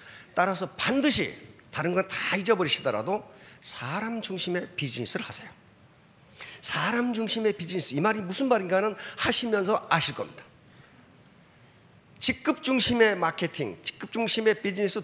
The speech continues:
돈 중심의 비즈니스를 하면요, 처음에는 직급이 올라가는 것처럼 보이고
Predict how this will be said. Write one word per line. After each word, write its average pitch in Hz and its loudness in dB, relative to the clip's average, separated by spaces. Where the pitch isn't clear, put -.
돈 269 6
중심의 233 4
비즈니스를 175 -2
하면요, 214 4
처음에는 233 4
직급이 - 0
올라가는 220 2
것처럼 220 0
보이고 226 4